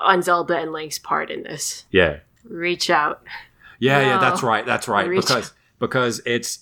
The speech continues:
Speaker 2: actually, Zelda is about to be killed, and Link reaches out through protective instinct, and that awakens the Master Sword to mirror what happens in the,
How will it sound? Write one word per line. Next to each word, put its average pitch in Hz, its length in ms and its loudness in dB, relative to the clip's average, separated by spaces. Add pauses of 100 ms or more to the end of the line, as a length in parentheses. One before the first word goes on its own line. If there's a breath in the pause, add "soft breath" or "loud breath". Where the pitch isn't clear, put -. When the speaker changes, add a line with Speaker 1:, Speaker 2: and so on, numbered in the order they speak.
(100)
Speaker 2:
actually, 120 640 -2 (140)
Zelda 131 400 4
is 110 180 -4
about 107 260 0
to - 60 -12
be 98 160 -4
killed, 107 500 2
and 98 220 -2
Link 117 380 0
reaches 110 440 -2
out 98 320 4 (600 loud breath)
through 110 220 -2
protective 110 580 -2
instinct, 101 480 -4
and 92 180 -6
that 98 160 4
awakens 92 520 -2
the 92 80 -4
Master 85 420 -4
Sword 90 480 2 (220 loud breath)
to 98 200 0
mirror 101 680 2 (420 soft breath)
what 101 260 0
happens 101 420 0
in 92 300 -4
the, 87 420 -4